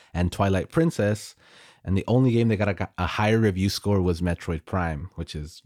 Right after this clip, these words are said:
I mean, that, that shows you how good this game is. On the P S two, it's tied for the second best reviewed game with Metal Gear Solid two, and is only beat by Grand Theft Auto three. And oddly enough, the top reviewed game on the P S two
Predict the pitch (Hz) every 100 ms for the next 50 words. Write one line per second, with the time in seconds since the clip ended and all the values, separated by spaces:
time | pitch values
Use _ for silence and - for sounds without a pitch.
0 | - 78 69 - 80 85 82 - 87 82
1 | 85 78 85 - - 80 78 78 76 -
2 | - - - - - 113 107 139 139 -
3 | 156 170 113 - 127 123 - 110 101 -
4 | 147 170 143 127 131 - 101 117 113 110
5 | 123 151 120 95 104 107 107 101 101 101
6 | 87 - 180 277 _ _ - - - _
7 | 107 107 101 - 127 165 180 147 143 147
8 | - 104 120 127 156 - 131 139 139 120
9 | 123 123 - 101 101 92 - _ 90 117
10 | 139 170 147 139 196 - 120 117 - 120
11 | 135 117 127 123 123 127 117 104 - 120
12 | 120 - - 127 139